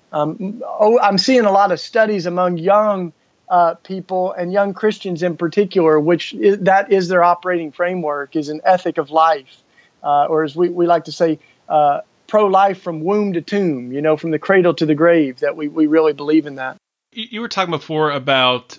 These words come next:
Speaker 2: being skeptical of state intervention. And as, as libertarians, you know, but my audience is, is gonna be on board with that. I, I think, though, that a lot of Christians really, i-, in my experience, a lot of Christians that, that I've met and, and talked with is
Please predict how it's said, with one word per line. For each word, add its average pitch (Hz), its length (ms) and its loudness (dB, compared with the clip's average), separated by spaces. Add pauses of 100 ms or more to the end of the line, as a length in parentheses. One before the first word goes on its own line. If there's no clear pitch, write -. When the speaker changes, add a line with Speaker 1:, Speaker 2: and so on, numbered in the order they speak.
Speaker 2:
being 143 280 0
skeptical 139 600 -4
of 131 140 -12
state 143 280 -2
intervention. 123 800 -4
And 131 220 -2
as, 135 220 -8
as 139 180 -6
libertarians, 156 680 0
you 131 40 -8
know, 127 140 0
but 139 160 -2
my 147 180 0
audience 143 480 0
is, 127 240 -6 (240)
is 131 140 -12
gonna 147 140 -2
be 143 140 2
on 135 160 2
board 147 260 0
with 127 140 -8
that. 110 260 -6
I, 139 480 -6
I 135 140 -4
think, 262 280 -6
though, 170 220 2
that 139 280 0 (540)
a 151 80 -10
lot 175 200 2
of 170 100 -2
Christians 180 640 -2
really, 151 540 2 (500)
i-, 170 40 -4
in 170 200 -4
my 151 180 2
experience, 156 540 -2
a 139 40 -4
lot 143 140 2
of 139 60 -4
Christians 139 440 -4
that, 135 260 -12
that 131 140 0
I've 117 100 -4
met 135 240 0
and, 131 120 -2
and 123 180 -8
talked 180 340 -6
with 123 260 -6
is 120 280 -8